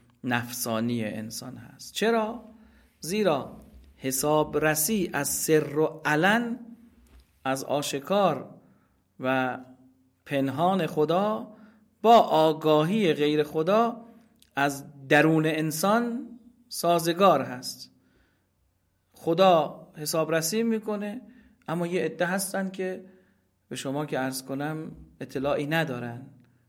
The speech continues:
اونها به شما که عرض کنم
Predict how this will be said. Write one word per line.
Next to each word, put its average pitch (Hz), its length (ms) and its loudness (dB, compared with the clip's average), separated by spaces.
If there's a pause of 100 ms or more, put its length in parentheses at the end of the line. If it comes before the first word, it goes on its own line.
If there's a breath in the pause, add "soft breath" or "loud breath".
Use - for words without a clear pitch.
(140)
اونها 143 720 -6 (1600 loud breath)
به 123 80 -10
شما 131 320 -6
که 131 120 -8
عرض 120 260 -8
کنم 120 520 -8